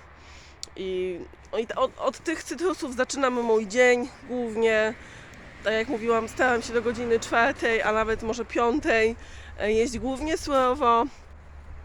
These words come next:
Owoców staram się nie mieszać, czyli jak jem cytrusy, to jem cytrusy. Owoce muszą być dojrzałe, absolutnie nie należy jeść niedojrzałych owoców.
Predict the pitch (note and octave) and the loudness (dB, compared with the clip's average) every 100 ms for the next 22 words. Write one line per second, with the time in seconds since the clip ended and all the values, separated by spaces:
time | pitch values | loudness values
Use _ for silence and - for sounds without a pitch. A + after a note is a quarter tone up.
0 | - - - - B3 B3 E4+ - E4 - | -16 -16 -16 -2 2 4 4 2 -4 -2
1 | - C#4 C#4 B3 A#3+ C#4+ D#4+ C4 - A#3+ | 4 4 2 0 0 2 4 4 4 0
2 | A#3+ B3 A3 A#3 B3 C4+ C4+ C4+ B3 B3 | -2 -6 -4 -2 -2 -4 -6 -6 -2 -2
3 | A#3+ A3+ A3 B3 C4+ - E4+ C4 - A#3+ | -2 -4 -2 -2 -4 -6 -4 -4 2 4
4 | A#3+ - - - - - - - A#3+ A#3+ | 4 0 -16 -16 -14 -14 -10 0 0 6
5 | C#4 - F#4+ D#4 C#4 D4 F4 C4 A#3 A#3 | 6 6 4 4 2 2 2 2 0 -4
6 | - - A#3 B3+ E4+ D4+ B3 A#3 A3+ A3 | -4 2 4 4 2 6 8 8 8 6
7 | A3 A#3 - B3 A#3 A#3 B3+ A#3 A#3 A3+ | 4 2 0 0 0 -2 0 2 4 4
8 | A#3 A#3 A#3 A3 - A3+ A3 A#3+ C#4 C#4+ | 4 2 -2 -4 -4 0 4 6 6 6
9 | B3+ A#3+ C#4+ D3+ - - A3+ | 6 6 4 2 0 2 2